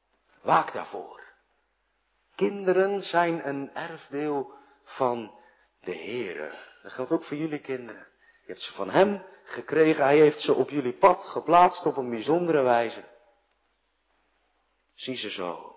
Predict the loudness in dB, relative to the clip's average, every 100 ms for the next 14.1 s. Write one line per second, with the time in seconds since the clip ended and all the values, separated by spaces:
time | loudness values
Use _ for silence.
0 | _ _ _ _ _ _ _ _ _ _
1 | _ _ _ _ _ _ _ _ _ _
2 | -20 -10 -8 -6 -8 -12 -8 -8 -8 -14
3 | _ _ _ _ _ _ -20 -8 -2 6
4 | 6 6 2 2 2 0 -4 -4 -2 -2
5 | -2 -10 -20 -12 -6 -4 -4 -6 -6 -4
6 | -4 -2 -4 -4 -10 -12 -12 -12 -14 _
7 | _ _ _ _ _ _ _ _ _ _
8 | _ _ _ -12 -6 -2 -2 -4 -4 0
9 | 0 0 -4 -6 -6 -4 -4 0 2 2
10 | 0 -4 -8 -10 -12 -14 -14 -10 -10 -10
11 | -16 -20 -20 -20 _ _ _ _ _ _
12 | -8 -4 -2 -2 -2 -4 -2 0 0 -2
13 | -8 -10 -10 -14 -12 -12 -12 -12 -12 -16
14 | -20